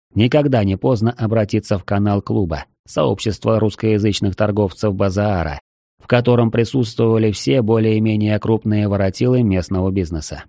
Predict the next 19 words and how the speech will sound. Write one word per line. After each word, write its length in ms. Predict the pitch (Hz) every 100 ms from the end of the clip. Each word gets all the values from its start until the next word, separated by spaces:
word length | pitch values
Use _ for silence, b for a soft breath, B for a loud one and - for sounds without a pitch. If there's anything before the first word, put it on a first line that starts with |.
| _ _ _
Конечно, 520 | - 113 139 135 107 101
они 180 | 117
составляли 640 | 117 107 - 113 120 117 110
лишь 260 | 113 -
малую 400 | 117 131 107 101
часть 400 | - 117 107 -
акул 400 | 98 - 123 101
главного 520 | 90 98 95 98 98
хаба 320 | 98 98 95 101
сферы. 560 | - - 90 71 67 - _ _ _ _ -
Но 200 | 110 135
связи 440 | - 117 135 117
и 200 | 123 123
наработки 600 | 113 117 117 123 131 135 -
имелись, 640 | 131 127 90 82 - - -
как 200 | 143 156
и 40 |
контракты 540 | 139 123 104 104 -
людей, 480 | 110 113 92 82 71